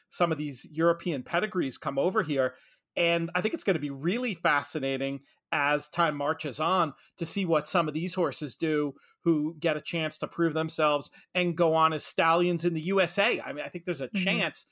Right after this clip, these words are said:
Speaker 1: we're gonna be looking at a wildly improved U S A, uh, turf breeding program as time goes on, just because we now have this pipeline to get some of these fantastic European pedigrees.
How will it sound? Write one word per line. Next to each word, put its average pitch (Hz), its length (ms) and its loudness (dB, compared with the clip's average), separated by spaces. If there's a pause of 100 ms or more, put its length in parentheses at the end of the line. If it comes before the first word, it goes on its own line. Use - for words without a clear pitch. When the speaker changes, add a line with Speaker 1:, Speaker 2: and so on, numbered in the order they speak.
(140)
Speaker 1:
we're 180 80 -4
gonna 170 120 0
be 151 160 -6
looking 185 380 0
at 139 100 2
a 131 80 2
wildly 147 880 0
improved 151 640 0 (440)
U 170 280 2
S 156 240 0
A, 156 400 0 (120)
uh, 123 180 -8 (100)
turf - 500 -2 (580)
breeding 175 640 2
program 160 640 0 (300)
as 170 340 0 (140)
time 190 240 0
goes 170 240 2
on, 196 320 2
just 170 200 -2
because 156 380 -4 (240)
we 165 160 -2
now 165 240 2
have 151 320 0
this 156 280 -6 (100)
pipeline 147 600 0 (220)
to 160 100 -8
get 196 200 0
some 160 160 0
of 135 60 -2
these 143 140 -6
fantastic 160 760 -6
European 156 420 -4
pedigrees. 156 540 -2